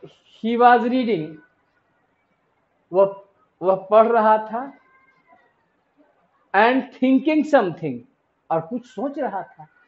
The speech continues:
और वहां पर लिख देंगे and thought, तो, तो गलत हो जाएगा। अगला question देखिए,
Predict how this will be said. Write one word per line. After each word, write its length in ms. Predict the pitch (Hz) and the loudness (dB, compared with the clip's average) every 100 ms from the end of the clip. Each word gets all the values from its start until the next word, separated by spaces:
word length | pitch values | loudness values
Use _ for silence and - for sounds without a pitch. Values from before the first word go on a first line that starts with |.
| _ | _
और 80 | 175 | 0
वहां 220 | 202 214 | 2 2
पर 160 | 220 247 | 0 -2
लिख 200 | 240 220 | -2 -2
देंगे 260 | 240 240 226 | -2 -2 -4
and 180 | 220 240 | -4 -4
thought, 500 | - - 254 185 180 156 - _ _ _ _ _ _ _ _ _ _ _ _ _ 156 | -6 -2 2 2 -2 -10 -14 _ _ _ _ _ _ _ _ _ _ _ _ _ -14
तो, 60 | |
तो 120 | 143 | -12
गलत 280 | 139 151 196 - | -8 -6 -8 -8
हो 60 | 202 | -10
जाएगा। 320 | 170 147 151 _ _ _ _ _ _ _ _ _ _ _ _ _ _ _ _ _ _ _ _ _ _ 202 | -10 -12 -18 _ _ _ _ _ _ _ _ _ _ _ _ _ _ _ _ _ _ _ _ _ _ 0
अगला 220 | 220 262 | 6 6
question 440 | 262 240 226 202 | 6 -2 -2 -4
देखिए, 440 | 165 - 143 123 | -6 -10 -14 -16